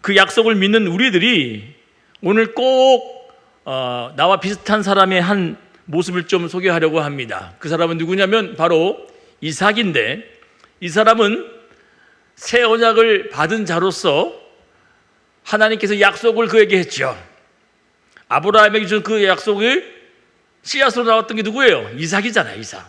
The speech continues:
그럼 그 약속의 씨앗을 통해서 또 자손이 번-, 번성하고 창성해야 되는데 그 이삭에게 했었던 약속이 얼마 가지 않아 인생의 최대의 어려움을 겪게 됩니다.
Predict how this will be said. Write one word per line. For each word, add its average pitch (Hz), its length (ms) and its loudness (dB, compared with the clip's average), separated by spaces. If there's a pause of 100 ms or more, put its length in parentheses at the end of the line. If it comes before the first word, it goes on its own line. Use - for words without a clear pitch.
(140)
그럼 196 120 -12
그 202 140 -4
약속의 220 500 -2
씨앗을 233 540 0
통해서 233 560 0 (440)
또 240 200 2
자손이 214 480 -2
번-, 190 400 -6 (180)
번성하고 202 540 0
창성해야 220 560 -2
되는데 156 680 -2 (460)
그 208 200 0
이삭에게 214 600 0
했었던 208 520 -2
약속이 160 1040 0 (880)
얼마 156 400 -2
가지 165 280 -2
않아 160 600 0 (340)
인생의 180 420 -4
최대의 175 640 -2
어려움을 160 520 0
겪게 160 260 -2
됩니다. 101 540 -8